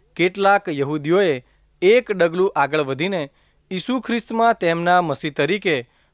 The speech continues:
વિશ્વાસ સ્પષ્ટ કર્યો નહોતો. તે બાબતોને આધારે આપણે જાણી શકીએ છીએ કે તેઓ મસીહમાં માનનારા વિશ્વાસીઓ છે, જેઓ દુઃખી છે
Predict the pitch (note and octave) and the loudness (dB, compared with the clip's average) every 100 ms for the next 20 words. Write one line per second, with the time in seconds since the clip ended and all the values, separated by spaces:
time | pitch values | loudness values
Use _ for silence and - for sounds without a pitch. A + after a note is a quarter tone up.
0 | - C#3 G3+ F#3 F#3 F#3+ - - D#3+ - | -10 -6 -6 0 2 2 0 -2 -2 -2
1 | - C#3+ C3+ C3+ C#3 B2 A2 _ _ _ | -4 -4 -2 -4 -4 -4 -6 _ _ _
2 | _ G3+ B3 A#3 G#3 G#3 G3+ G#3 C3+ C3 | _ 2 4 4 4 2 0 -4 -6 -4
3 | C#3+ C3 A2+ _ _ _ - F3+ A#3+ A#3+ | -2 -2 -6 _ _ _ -4 -2 0 -2
4 | D3+ B2+ D3+ - C3+ F#3+ A3+ A3+ D3+ A#2+ | -2 -4 -4 -6 -2 0 2 -2 -2 -6
5 | A#2+ _ _ _ F#3 F#3+ F#3+ D#3 - D#3 | -8 _ _ _ 2 4 4 0 -2 -2
6 | G3 F#3+ - _ _ - D3 D#3+ F#3 G3 | 0 0 -2 _ _ -10 0 0 2 2
7 | G3+ G3+ D#3 C#3 C#3 D#3 D3+ D3+ C3 C#3 | 4 2 0 -8 0 0 0 -4 -4 -6
8 | A#2+ - _ _ _ C#3 E3+ B3 G#3 A3 | -6 -12 _ _ _ -8 2 2 2 -4
9 | - B3+ - D3 | -4 -4 -2 -4